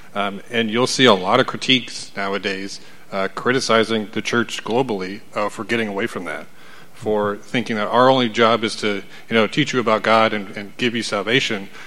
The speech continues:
when I think if you went back to the early church, they would not have had that.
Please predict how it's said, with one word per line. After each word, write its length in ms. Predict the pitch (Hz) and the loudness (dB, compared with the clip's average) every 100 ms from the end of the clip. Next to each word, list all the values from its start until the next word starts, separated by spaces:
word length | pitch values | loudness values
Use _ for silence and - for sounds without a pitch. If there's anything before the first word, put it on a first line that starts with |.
| - - | -10 -2
when 160 | 107 | 0
I 80 | 104 | 2
think 360 | 135 147 143 - | 2 0 0 -10
if 140 | 117 113 | -8 -4
you 100 | 113 | -2
went 140 | 120 | 2
back 180 | 123 127 | 2 2
to 100 | 120 | 0
the 100 | 101 | -2
early 300 | 101 135 175 | 4 6 6
church, 320 | - 113 107 | 4 0 -2
they 160 | - 117 | -4 -2
would 160 | 131 98 | -2 0
not 140 | 104 | -2
have 100 | 98 | -2
had 200 | 98 104 | -2 -4
that. 180 | 95 | -6